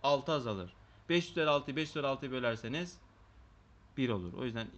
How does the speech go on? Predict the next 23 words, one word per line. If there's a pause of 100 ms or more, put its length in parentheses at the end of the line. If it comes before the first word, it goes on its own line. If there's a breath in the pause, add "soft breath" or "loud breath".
(580)
geriye
kalan
altıncı
turun
sonunda
kalan
yarışmacılar (380)
iki
üzeri
on
sekiz. (300 loud breath)
Doğru
cevap
B
şıkkı. (1080)
Anlatabildim
mi
arkadaşlar? (440 soft breath)
Kalan
sahalardan
gideceğiz. (500 soft breath)
Çünkü
şöyle,